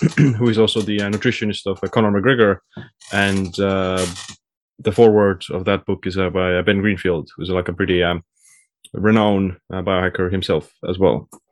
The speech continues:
So what is bio-, photobiomodulation? Uh, basically, it's, like, this very broad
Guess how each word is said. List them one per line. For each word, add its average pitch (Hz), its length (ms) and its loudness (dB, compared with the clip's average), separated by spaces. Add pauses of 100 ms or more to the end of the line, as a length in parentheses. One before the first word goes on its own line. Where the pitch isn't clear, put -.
(760)
So 117 100 0
what 139 140 8
is 104 280 2 (320)
bio-, 120 300 4
photobiomodulation? 110 1200 2 (500)
Uh, 101 240 0 (280)
basically, 117 280 2
it's, 110 120 -4
like, 110 180 2
this 107 120 -6
very 120 200 2
broad 113 500 2